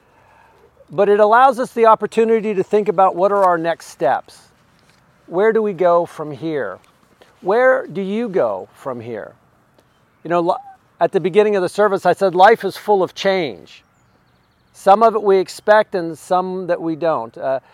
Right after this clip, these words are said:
change, whether it's something you're looking forward to or not, often brings with it a great amount of stress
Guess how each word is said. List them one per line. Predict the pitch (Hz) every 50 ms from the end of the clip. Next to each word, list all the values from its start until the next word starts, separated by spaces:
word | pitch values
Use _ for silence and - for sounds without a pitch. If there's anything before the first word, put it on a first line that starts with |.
| _ _ _ _ _
change, | - - 226 247 247 226 190 143 151
whether | 165 202 220 226 233
it's | 220 - -
something | - 220 214 170 226 202
you're | 190 190
looking | 185 208 208 - 190 196
forward | 175 - 226 226 233 247 240 220 -
to | - 190
or | 190 180 165
not, | 160 185 208 214 202 185 185
often | 180 208 190 - 208 190
brings | 156 175 185 180 175 151 156
with | 170 156 -
it | 175 170
a | - 156
great | 135 160 160 160 160
amount | 156 151 147 143 147
of | 143 -
stress | - - 233 233 196 147 - -